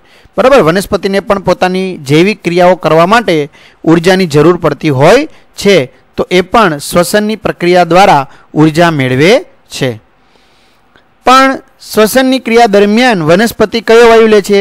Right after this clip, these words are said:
ખાસ ધ્યાન રાખજો, શ્વસન પ્રક્રિયા દરમિયાન વનસ્પતિ ઓક્સિજન વાયુ લે છે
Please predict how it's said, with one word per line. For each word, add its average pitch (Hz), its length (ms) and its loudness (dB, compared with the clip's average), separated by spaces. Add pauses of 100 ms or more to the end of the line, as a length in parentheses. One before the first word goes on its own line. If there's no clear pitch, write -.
ખાસ 196 320 0
ધ્યાન 208 240 -2
રાખજો, 196 500 2 (260)
શ્વસન 226 460 -2
પ્રક્રિયા 202 400 -2
દરમિયાન 185 440 -2
વનસ્પતિ 185 600 -4
ઓક્સિજન 190 460 -2
વાયુ 170 260 4
લે 196 160 2
છે 208 380 0